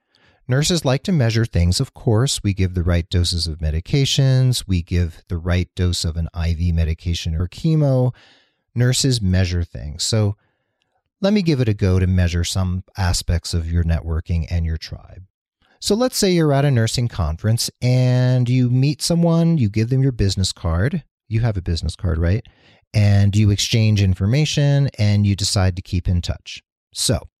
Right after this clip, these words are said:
we can't predict what will come of that relationship, but let's say that person you exchange cards with lives perhaps in a city where you want to move. You're gonna make a move to another part of the country. You need to find a job. You need connections and friends.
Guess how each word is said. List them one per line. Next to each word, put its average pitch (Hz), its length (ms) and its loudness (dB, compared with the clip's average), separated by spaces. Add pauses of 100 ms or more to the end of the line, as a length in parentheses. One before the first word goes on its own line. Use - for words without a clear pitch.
(320)
we 135 100 2
can't 165 280 0
predict 127 420 -2
what 104 200 0
will 95 120 -2
come 240 260 -4
of 170 120 2
that 87 180 -2
relationship, 85 720 -6
but 139 180 -2 (800)
let's 240 240 -2
say 233 240 0
that 208 180 0
person 180 380 0
you 147 140 4
exchange 131 500 0
cards 123 440 -2
with 98 680 -2
lives 113 640 0 (180)
perhaps 107 540 0
in 107 100 2
a 98 80 2
city 117 460 2
where 92 160 2
you 98 180 4
want 95 240 2
to 87 60 4
move. 80 560 -4 (400)
You're 107 160 0
gonna 104 180 2
make 107 240 0
a 117 40 0
move 107 280 0
to - 100 -4
another 95 220 0
part 92 240 0
of 85 60 0
the 87 60 -6
country. 147 480 -2
You 120 160 2
need 95 180 2
to 90 60 -2
find 87 280 0
a 82 60 -6
job. 85 440 0
You 82 120 0
need 87 180 2
connections 87 640 0
and 80 140 -2
friends. 139 580 0